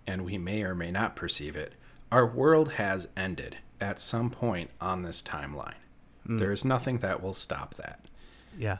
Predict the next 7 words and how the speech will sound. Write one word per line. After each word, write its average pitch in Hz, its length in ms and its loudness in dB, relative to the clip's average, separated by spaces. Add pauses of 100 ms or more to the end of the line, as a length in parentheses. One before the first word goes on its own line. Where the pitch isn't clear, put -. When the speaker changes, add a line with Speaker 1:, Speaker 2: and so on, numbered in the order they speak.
Speaker 1:
Um, 80 460 -2 (1600)
we 107 100 0
just, 113 280 -2 (640)
we're 113 100 0
not 107 220 2
there 107 200 4
yet. - 240 -8